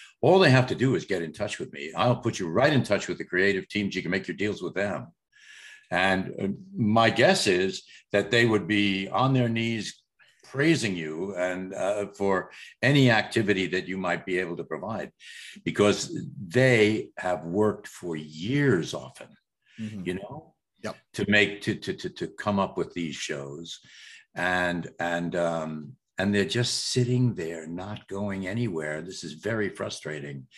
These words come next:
Speaker 2: Yeah.
Speaker 1: But the urge to create is not something you can turn down. You either do it or something inside you dies.
Speaker 2: For sure. For sure. And, and, and I've always said, you know what, whether, and it doesn't even matter whether I like a show or not, it's irrelevant,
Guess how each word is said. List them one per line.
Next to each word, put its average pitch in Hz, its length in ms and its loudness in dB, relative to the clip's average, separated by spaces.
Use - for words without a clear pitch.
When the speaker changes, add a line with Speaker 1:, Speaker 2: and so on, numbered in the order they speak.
Speaker 2:
Yeah. - 60 -16
Speaker 1:
But 101 280 2
the 104 200 2
urge 139 440 4
to 127 120 2
create 123 640 2
is 101 200 -2
not 117 220 2
something 123 320 2
you 120 120 2
can 110 140 -4
turn 113 300 -4
down. 113 320 -2
You 82 180 -6
either 92 220 0
do 110 280 2
it 127 200 2
or 101 280 -2
something 127 360 0
inside 107 380 -2
you 95 80 -4
dies. 104 640 -10
Speaker 2:
For - 140 -18
sure. - 260 -12
For 87 120 -14
sure. 90 360 -10
And, 107 220 -6
and, 117 200 -6
and 113 200 -6
I've 117 180 -4
always 123 240 -2
said, 123 240 -4
you 113 80 -6
know 113 80 -4
what, 117 140 -4
whether, 131 360 -4
and 180 100 2
it 185 80 0
doesn't 226 200 2
even 233 140 -2
matter 147 180 0
whether 120 380 -2
I 107 140 -4
like 117 280 -2
a 113 60 -4
show 98 260 -6
or 101 240 -10
not, 95 360 -8
it's - 140 -10
irrelevant, 117 680 -6